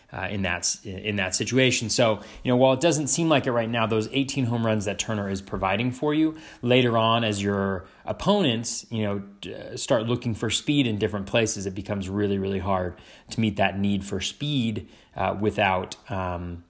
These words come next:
really hurting yourself in other categories. So I love starting off drafts with Turner. Uh, next up is Francisco Lindor. He has fallen to an A D P of, uh, twelve, um, in the last two weeks, um,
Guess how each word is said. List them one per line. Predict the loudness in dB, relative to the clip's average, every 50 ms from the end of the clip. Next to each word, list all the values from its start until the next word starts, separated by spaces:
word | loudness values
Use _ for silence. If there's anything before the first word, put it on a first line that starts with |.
| _ -4
really | 0 2 2 4 4 2
hurting | 0 0 -2 -2 -2
yourself | -4 -4 -2 -4 -4 -4 -4
in | -6
other | -6 -6 -6
categories. | -8 -6 -8 -8 -8 -8 -10 -10 -8 -8 -4
So | -2 -2
I | 0 0 0
love | 4 4 4 4 4
starting | 2 2 2 2 2 0
off | -2 -2 -4 -2
drafts | 0 2 2 2 0 -2 -6
with | -8 -8 -8
Turner. | -8 -6 -6 -6 -6 -8 -10 -14 -16 -20 -20 -20 -20 -20 -20 -10 -2
Uh, | 0 0
next | 4 4 4 4 2 2 2
up | 2 2 4 0
is | -4
Francisco | 0 0 -2 -2 0 -2 -6 -2 0 0 0 2
Lindor. | 0 0 2 4 4 4 4 2 0
He | 0 0 0
has | 0 0 -2
fallen | 2 4 4 6 6 2 0 -2 -4
to | -4 -2 -2 0 0 0
an | -2
A | -2 -2 -2
D | -2 -2
P | -4 -4 -6 -2 -2 -2 -2
of, | -2 -2 -2 -2 -2 -4 -4 -8 -14 -20 -20 -20 -20 _ -6
uh, | -4 -2 -2 -2 -4 -4 -6
twelve, | -8 -8 -4 0 2 4 6 6 4 4 2 2 -2 -4 -6 -10 -18 -20 -20 -20 _ _
um, | -2 0 0 2 0 0 -2
in | -2 -2 0
the | 0 2
last | 2 2 2 2 0 -2 -6 -8 -10 _ -6
two | -2 0 0 0
weeks, | 0 0 -2 -2 -2 -4 -4 -4 -4 -4 -4 -6 -10 _ -20 -20 _
um, | -6 -4 -2 -2 -4 -4